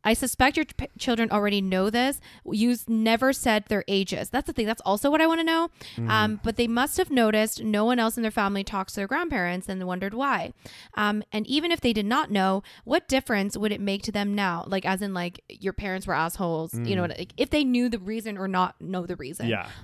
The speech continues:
Speaker 1: I don't necessarily think that would make it, make a difference. At the end of the day, like, I don't know, like,
Speaker 2: Mm.
Speaker 1: would it make a difference if they knew? I mean, again, it didn't, clearly,
Speaker 2: Yeah.
Speaker 1: 'cause they still don't wanna share. Um, I mean,
Speaker 2: Yeah.
Speaker 1: would you wanna share?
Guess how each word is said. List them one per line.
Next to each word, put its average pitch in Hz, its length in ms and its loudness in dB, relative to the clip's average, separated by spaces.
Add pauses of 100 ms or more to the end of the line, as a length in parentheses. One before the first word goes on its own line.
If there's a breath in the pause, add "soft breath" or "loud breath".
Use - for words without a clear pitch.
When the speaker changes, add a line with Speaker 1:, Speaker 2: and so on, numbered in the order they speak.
Speaker 1:
I 208 60 -2
don't 220 140 0
necessarily 202 680 -6
think 226 300 -6
that 233 180 -8
would 220 100 -10
make 226 200 -10
it, 226 140 -10 (520 soft breath)
make 226 160 -8
a 226 60 -4
difference. 233 420 -4
At 202 80 -12
the 262 100 -8
end 285 120 -4
of 262 60 -8
the 233 60 -4
day, 190 500 -2 (220)
like, - 320 -14 (560)
I 233 80 0
don't 220 120 0
know, 185 180 -4
like, 117 240 -10
Speaker 2:
Mm. 107 200 -14 (180)
Speaker 1:
would 202 120 -6
it 349 120 -2
make 453 120 0
a 480 40 0
difference 480 520 2
if 415 100 -6
they 427 100 2
knew? 440 160 0
I 208 80 -2
mean, 196 200 -6 (160)
again, 190 360 -8 (120)
it 202 120 -8
didn't, 233 420 -4
clearly, 214 200 -2 (160)
Speaker 2:
Yeah. 101 80 -6
Speaker 1:
'cause - 180 -12
they 185 260 -8
still 208 220 -6
don't 190 100 -2
wanna 180 140 -6
share. 190 400 -12 (540 soft breath)
Um, 190 600 -4 (920)
I 214 60 0
mean, 226 140 2
Speaker 2:
Yeah. - 20 -2
Speaker 1:
would 202 100 -4
you 214 60 -2
wanna 294 160 0
share? 359 240 0